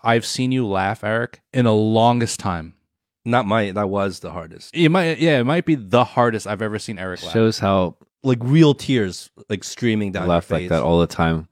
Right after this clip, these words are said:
Speaker 3: when I'm not with you guys.
Speaker 1: No, it was beautiful. It was, it was
Speaker 3: You guys
Speaker 1: so uncontrollable. <laughs> I loved it. After you guys argued, of course, which is funny, but
Speaker 2: It's funny, um,
Speaker 3: I know. Why would we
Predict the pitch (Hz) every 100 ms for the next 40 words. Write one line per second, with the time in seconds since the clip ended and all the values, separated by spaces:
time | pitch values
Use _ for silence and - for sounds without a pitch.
0 | - 90 87 85 85 76 80 85 82 82
1 | 85 _ _ - - 170 214 277 254 131
2 | 196 403 - 117 143 165 156 156 170 190
3 | 196 165 170 156 180 269 - 147 165 -
4 | 120 107 131 131 175 - _ - - -
5 | 208 226 220 170 175 165 135 123 139 117
6 | 98 - - 127 107 151 117 107 104 120
7 | 101 92 95 92 _ _ _ _ _ -
8 | 131 120 101 101 101 98 92 _ _ 104
9 | 107 107 92 - 101 110 120 113 113 107